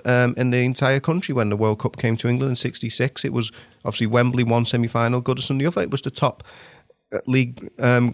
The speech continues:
ground in the, in the entire country. But so for Everton to fall that far behind, we're talking not just in, in revenue streams, but in general, um, state of the ground. As much as it's loved as one of the sort of last bastions of those classic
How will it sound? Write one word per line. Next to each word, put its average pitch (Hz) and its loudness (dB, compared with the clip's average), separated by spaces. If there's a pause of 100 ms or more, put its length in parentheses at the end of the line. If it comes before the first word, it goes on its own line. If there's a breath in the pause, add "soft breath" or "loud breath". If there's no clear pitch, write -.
ground 131 2 (260)
in 127 0
the, 123 -2
in 123 -4
the 127 0
entire 135 0
country. 175 0
But 160 -2
so 143 2
for 156 -2
Everton 165 -2
to 120 -2
fall 143 2
that 139 0
far 135 2
behind, 123 2 (340 loud breath)
we're 151 -10
talking 143 2
not 120 2
just 107 -4
in, 101 2
in 101 0
revenue 123 2
streams, 95 0
but 101 -2
in 110 -2 (300 loud breath)
general, 117 2
um, 107 4
state 120 2
of 98 -6
the 107 -2
ground. 123 2
As 95 0
much 160 2
as 139 -2
it's - -4
loved 135 0
as 98 0
one 113 0
of 101 -2
the 101 0 (460 soft breath)
sort 107 -4
of 104 -4
last 117 0
bastions 123 2
of 113 0
those 107 0
classic - -4